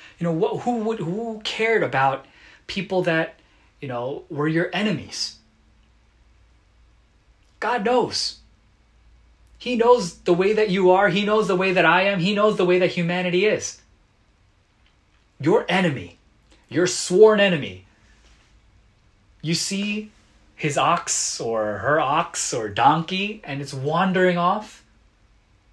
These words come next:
In your heart, are you gonna say, "You know what? I'm going to get that and I'm gonna bring it back to them"? If you would do that naturally,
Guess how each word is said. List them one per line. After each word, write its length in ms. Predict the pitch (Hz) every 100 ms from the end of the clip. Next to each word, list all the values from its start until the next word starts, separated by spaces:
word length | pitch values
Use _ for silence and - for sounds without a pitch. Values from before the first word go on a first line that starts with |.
| _ _ _ _ _ -
In 160 | 220
your 180 | 220 226
heart, 360 | 175 196 202 -
are 80 | 135
you 80 | 165
gonna 140 | 180
say, 420 | - 170 160 156 _ _ _ _ _ _ _
"You 80 | 107
know 120 | 113
what? 320 | 127 147 - _ _ _ _ _ _ _ _ - -
I'm 140 | 120
going 180 | 123 127
to 80 | 127
get 360 | 101 - 135 -
that 320 | 101 87 87 _ _ _ _ _ _ _ _ _ _ _ _ _ _ -
and 80 |
I'm 80 | 139
gonna 160 | 147 135
bring 240 | - 139 160
it 180 | 139 -
back 320 | - 147 -
to 120 | -
them"? 1300 | - - - _ _ _ _ _ _ _ _ - - - - _ _ _ _ _ _ - - _ - - - - _
If 200 | 143 -
you 120 | 214
would 160 | 262 131
do 160 | 131
that 200 | 131 131
naturally, 680 | 104 104 104 - 113 120 120